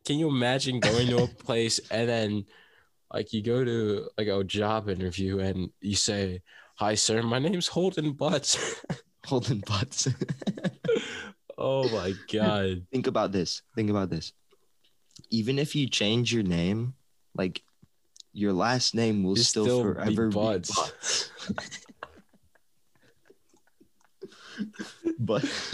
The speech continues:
Speaker 2: <laughs> Mister,
Speaker 1: Oh.
Speaker 2: Mister Butts, are you here? Oh, that's me. <laughs>
Speaker 1: Bro, that man must have gotten flamed in grade school, bro. Oh my God.
Speaker 2: Honestly.
Speaker 1: That
Speaker 2: Holden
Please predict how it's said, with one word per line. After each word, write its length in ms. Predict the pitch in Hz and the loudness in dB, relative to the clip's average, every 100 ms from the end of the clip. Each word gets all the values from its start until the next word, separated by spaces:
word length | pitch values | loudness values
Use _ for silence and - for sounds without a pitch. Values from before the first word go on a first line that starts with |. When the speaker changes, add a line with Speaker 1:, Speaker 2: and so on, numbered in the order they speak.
| 202 151 _ _ | -4 -6 _ _
Speaker 2:
<laughs> 500 | - - - - - | -10 -6 -6 -6 -4
Mister, 320 | - 262 269 | -2 0 0
Speaker 1:
Oh. 280 | 269 262 254 | 0 -2 0
Speaker 2:
Mister 300 | 101 - 92 | 0 0 -2
Butts, 380 | 78 92 - 107 | 0 0 0 0
are 60 | |
you 160 | 95 92 | 2 2
here? 360 | 92 104 139 - _ 220 | 0 0 0 -4 _ 2
Oh, 120 | 147 | 4
that's 260 | 131 127 - | 4 0 -2
me. 240 | 135 123 - | 0 0 -2
<laughs> 100 | - 196 - - - - - - - 208 - - - - - - | -4 -2 -2 -2 -2 -4 -8 -8 -6 -4 -4 -10 -12 -14 -10 -2
Speaker 1:
Bro, 260 | 156 147 | 2 4
that 180 | 127 180 | 2 2
man 300 | 180 170 156 | 2 2 2
must 280 | 139 143 - | 2 2 0
have 120 | 127 | 0
gotten 340 | 117 107 104 | 0 0 0
flamed 720 | 95 - - 120 117 120 107 | -2 -6 -4 2 4 4 2
in 160 | 104 98 | 0 0
grade 280 | 95 98 92 | 2 0 0
school, 280 | - 90 82 | -4 -4 -4
bro. 420 | 85 85 82 78 _ - | -2 -2 -2 -6 _ -4
Oh 220 | 107 123 | 0 0
my 240 | 104 87 | 0 -6
God. 440 | 85 - 98 90 76 _ _ _ _ _ _ _ _ | -6 -2 0 -2 -6 _ _ _ _ _ _ _ _
Speaker 2:
Honestly. 640 | 87 90 90 85 - 87 82 - _ - | -2 0 2 0 -2 -2 -4 -8 _ -4
Speaker 1:
That 280 | 107 110 113 110 - - - - _ - _ - - - - - - - - - - | 0 0 0 -2 -8 -12 -14 -20 _ -20 _ -20 -20 -12 -10 -6 -8 -8 -8 -8 -8
Speaker 2:
Holden 280 | - 127 160 | -2 0 2